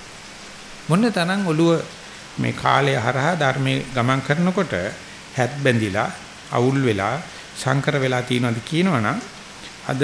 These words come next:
අභිධර්ම පන්ති කරනවා, දහම් පාසල් යනවා, විභාග ඉස්කෝල පාස් වෙනවා, බුද්ධ ආගම පිළිබඳව, අ, ඩිප්ලෝමා,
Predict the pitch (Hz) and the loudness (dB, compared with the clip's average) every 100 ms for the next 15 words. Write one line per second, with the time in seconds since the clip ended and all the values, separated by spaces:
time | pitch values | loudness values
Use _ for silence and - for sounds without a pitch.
0 | 156 - 135 127 127 127 120 120 113 123 | 2 2 0 4 4 2 0 0 0 -2
1 | 117 113 113 110 110 113 113 - - - | -2 0 0 0 0 -2 -6 -10 -18 -18
2 | - - - - 127 131 127 127 131 120 | -18 -18 -14 -2 0 2 2 0 2 2
3 | 117 113 113 110 110 107 - - - - | 2 2 0 0 -2 -4 -8 -14 -16 -18
4 | - - - 127 131 120 127 123 - 131 | -18 -12 2 2 4 2 2 0 0 2
5 | 117 123 113 113 - 110 113 110 110 117 | 2 4 2 2 0 0 0 0 0 -4
6 | - - - 127 131 120 127 120 127 120 | -10 -10 -4 0 2 2 2 0 -2 -2
7 | 123 117 117 120 120 - - - - - | 0 0 0 -2 -4 -10 -16 -16 -16 -18
8 | - - 120 113 120 123 - 120 113 113 | -16 -10 -6 -2 -2 -2 0 0 2 2
9 | 123 135 | 2 2